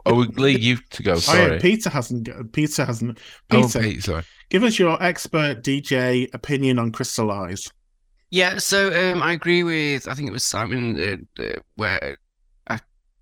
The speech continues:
Speaker 3: no, I think it was Tim, actually. I agree with Tim here, um, that it does sound, it sounds very Aphrodite.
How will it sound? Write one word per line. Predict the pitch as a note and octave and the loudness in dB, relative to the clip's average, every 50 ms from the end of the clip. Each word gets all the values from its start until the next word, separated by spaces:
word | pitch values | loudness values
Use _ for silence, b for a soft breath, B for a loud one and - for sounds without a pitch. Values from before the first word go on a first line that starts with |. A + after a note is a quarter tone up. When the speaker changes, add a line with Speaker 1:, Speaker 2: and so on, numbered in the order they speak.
| _ _ _ - | _ _ _ -4
Speaker 3:
no, | C3+ B2+ | -2 -2
I | A#2+ | -2
think | A2 B2+ A#2 | -2 -4 -4
it | |
was | A2+ - | -4 -2
Tim, | - C#3 A2+ | -2 -4 -4
actually. | G#2 - - - G#2+ A2 - | -2 -2 -4 -4 -4 -6 -4
I | - B2+ B2+ C3 | -4 -2 -2 -2
agree | A#2+ D3+ E3 D#3 | -2 -2 -2 -4
with | C#3+ - | -4 -4
Tim | - D#3 D3 C#3 C3+ | -4 -2 -2 0 0
here, | A#2 A2 - B1 F2+ | -2 -2 -4 -6 -6
um, | A2+ A2+ G#2 G#2+ G2+ - | -6 -4 -4 -6 -6 -6
that | A2 A#2 A2+ A2+ - - | -4 -4 -4 -4 -4 -4
it | A#2 A#2+ F#2+ - | -6 -6 -6 -4
does | - C3 C#3+ - | -4 -4 -4 -4
sound, | - F3 D#3 - | -4 -6 -8 -6
it | - C#3 - - | -6 -8 -6 -6
sounds | - A2+ G#2 G2 | -6 -4 -4 -6
very | F#2 F#2 G2 F#2 G#2 G#2+ | -6 -4 -4 -2 -2 -2
Aphrodite. | G#2+ G2+ - - F#2 F2+ F2 F2 F#2 G2 - - - G2+ G2 G2+ | -2 -4 -4 -6 -6 -6 -4 -6 -6 -8 -6 -6 -6 -6 -4 -6